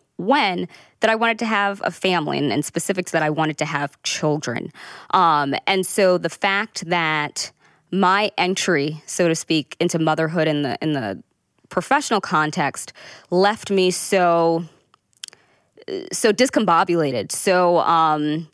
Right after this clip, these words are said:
wondering, you know, what the hell happened with so many professional setbacks immediately. I realized after a lot of introspection and speaking to other women initially that something is fundamentally wrong with the way we talk about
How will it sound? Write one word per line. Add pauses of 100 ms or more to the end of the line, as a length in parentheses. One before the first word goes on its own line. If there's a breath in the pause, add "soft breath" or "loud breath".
wondering,
you
know, (220)
what
the
hell
happened (320 loud breath)
with
so
many
professional
setbacks
immediately. (340 loud breath)
I
realized
after
a
lot
of
introspection
and
speaking
to
other
women
initially (520 loud breath)
that
something
is
fundamentally
wrong
with
the
way
we
talk
about